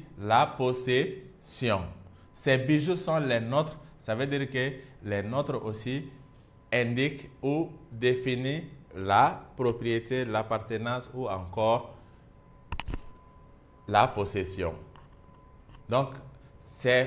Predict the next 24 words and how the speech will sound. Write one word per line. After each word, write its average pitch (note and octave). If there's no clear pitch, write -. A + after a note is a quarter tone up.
pronoms, F3+
ces C3
mots F3
sont E3+
des B2+
pronoms C#3
parce G#2+
qu'ils A#2
rappellent, D3+
ils A#2+
remplacent C#3
des G#2
noms. A#2
Et G#3
ces D#3
mots F3
également F3+
marquent E3+
la B2+
possession D#3
parce A#2
qu'ils D3
indiquent C#3
tous -